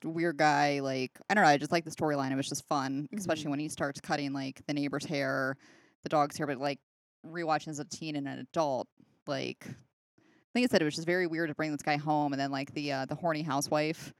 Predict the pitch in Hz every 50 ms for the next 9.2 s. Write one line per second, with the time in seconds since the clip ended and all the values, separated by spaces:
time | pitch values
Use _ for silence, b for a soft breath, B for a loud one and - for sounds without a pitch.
0 | b b b b b b b b - 160 165 156 160 165 160 170 175 175 180 180
1 | 185 - 143 147 151 151 151 151 151 - 151 156 160 151 - - - - - -
2 | B B B B B B B B B B B - 302 - 233 - 208 - 214 233
3 | 262 269 226 202 202 208 - - 247 214 214 214 208 - _ _ _ _ _ _
4 | _ _ _ - - 180 175 170 175 165 151 143 147 160 170 175 165 165 160 151
5 | 151 151 151 156 - 170 165 175 170 156 147 147 147 147 139 120 123 131 135 139
6 | - _ - - 214 226 - - 247 269 - 247 254 254 247 240 233 240 233 226
7 | 233 233 233 233 - - 170 165 - - - 160 147 151 156 165 175 175 196 -
8 | - 165 170 - - 180 170 160 - 170 170 185 185 190 185 185 175 170 160 156
9 | 151 151 143 -